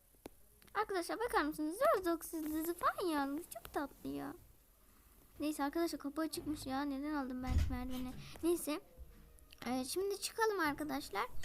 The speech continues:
Arkadaşlar, şimdi ilk önce şöyle bir şey yapacağız. Yani benim olduğumu anlasın diye, yani ben, biri var yani evinde. Anlasın diye arkadaşlar.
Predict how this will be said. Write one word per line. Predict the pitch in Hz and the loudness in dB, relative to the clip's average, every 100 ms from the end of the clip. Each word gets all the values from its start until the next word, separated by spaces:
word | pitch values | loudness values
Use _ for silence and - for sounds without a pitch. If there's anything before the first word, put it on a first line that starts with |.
| - - - - - - - | 12 12 12 6 0 2 4
Arkadaşlar, | 427 392 330 302 | 4 4 2 0
şimdi | - 453 440 - 494 | -2 -2 0 -2 -6
ilk | 523 | -4
önce | 392 330 349 | 0 0 -2
şöyle | - 370 415 | -4 2 2
bir | 320 | 2
şey | - 330 | -2 -2
yapacağız. | 285 269 254 247 302 - - - | -2 -4 -6 -6 -8 -14 -20 -2
Yani | 311 311 285 | 2 2 2
benim | 349 440 427 | 0 2 2
olduğumu | 381 392 381 381 330 302 | 2 2 0 2 2 0
anlasın | - 330 339 349 - 392 330 | 0 0 0 -2 -4 -4 -2
diye, | 254 226 | -2 -2
yani | 240 233 226 233 | -4 -4 -4 -2
ben, | 262 285 294 285 285 - - | 0 2 2 0 -6 -8 0
biri | 320 359 294 | 4 6 6
var | 262 240 | 4 4
yani | 254 214 220 240 | -2 -2 -2 -2
evinde. | 220 233 233 262 466 - - - - - - - - - | -2 0 0 0 -2 -4 -20 -20 -20 -20 -20 -20 -20 2
Anlasın | - 453 508 494 - 508 427 | 6 8 6 2 2 2 4
diye | 320 | 4
arkadaşlar. | 302 320 302 302 - 571 | 4 2 0 0 -2 -4